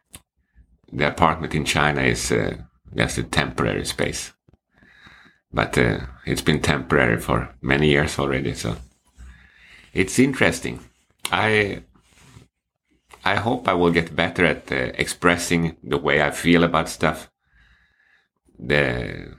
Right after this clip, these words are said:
the way I think about things. I think it will improve more and more.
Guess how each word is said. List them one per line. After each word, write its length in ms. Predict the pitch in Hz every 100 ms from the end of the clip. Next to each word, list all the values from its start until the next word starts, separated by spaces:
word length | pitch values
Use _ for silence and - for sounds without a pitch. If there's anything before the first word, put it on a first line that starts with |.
| _
the 140 | 73 78
way 220 | 82 82
I 140 | 73
think 380 | 73 - 95 95
about 320 | 82 85 85
things. 500 | - 82 85 85 - - _ _ -
I 80 |
think 220 | 85 107 -
it 100 | 90
will 140 | 82
improve 720 | 78 - - 80 82 85 87 - _ _ _ _ - _
more 320 | 73 78 80
and 120 | 80 76
more. 380 | 76 85 87